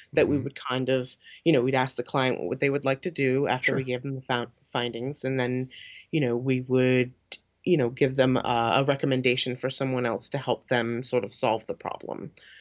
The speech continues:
Speaker 1: So, and then we'd pass off all of our data to that person. And some people are just, you know, they just wanna know kind of what is going on and don't, don't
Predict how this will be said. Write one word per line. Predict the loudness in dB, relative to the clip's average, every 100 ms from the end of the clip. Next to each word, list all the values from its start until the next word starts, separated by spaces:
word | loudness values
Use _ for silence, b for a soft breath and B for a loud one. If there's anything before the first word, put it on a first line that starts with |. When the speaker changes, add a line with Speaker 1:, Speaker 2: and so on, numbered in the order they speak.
| B B
Speaker 1:
So, | 4 8 8
and | 6
then | 2
we'd | 0 -2
pass | -4 -2
off | -6 -4
all | -6 -4
of | -4
our | -6
data | -6 -8 -8
to | -8
that | -8 -6
person. | -8 -8 -10 -10 -12 _ _ b b b b b b b _ _ _ 4
And | 6
some | 8
people | 8 8 6
are | 4
just, | -2 -6 -6 -4
you | -2
know, | -2
they | -2 -4
just | -4 -4
wanna | -2 -2
know | -2 0 -2 -4 -8 -12
kind | -8 -6
of | -6 -8 -18 -16 -16 _ _
what | -10 2 2 2
is | 0 -4 0
going | 2 2 2
on | 0 0 0
and | 0 0 2
don't, | 2 2 -2 0
don't | 0 0